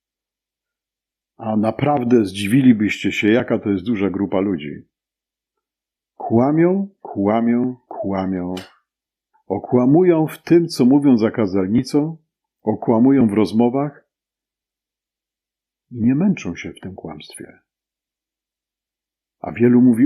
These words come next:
"O, to są Boży mężowie". A ja znam prawdę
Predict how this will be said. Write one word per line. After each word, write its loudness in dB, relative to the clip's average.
"O, 0
to -4
są -10
Boży -10
mężowie". -8
A -16
ja -12
znam -6
prawdę -8